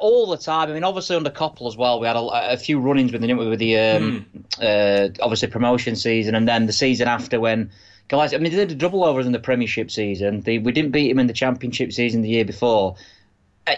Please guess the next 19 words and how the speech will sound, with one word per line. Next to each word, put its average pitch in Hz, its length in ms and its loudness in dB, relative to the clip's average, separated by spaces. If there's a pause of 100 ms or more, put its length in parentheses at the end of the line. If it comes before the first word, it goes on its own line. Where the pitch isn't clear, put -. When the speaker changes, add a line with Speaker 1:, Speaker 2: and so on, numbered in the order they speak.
(100)
Speaker 1:
yeah, 151 300 2
th-, 127 200 -4
I 147 80 -2
hated 151 540 -2
playing 131 220 0
against 113 280 -2
them. 131 80 -2
They 156 80 0
were 170 140 4
a 170 60 4
good 196 180 -2
side, 156 280 -2
that 110 120 -2
Reading 107 180 -4
team, 101 220 -4
to 98 100 -10
be 107 60 -4
fair. 95 320 -4 (280)
Speaker 2:
Hmm. 151 220 -2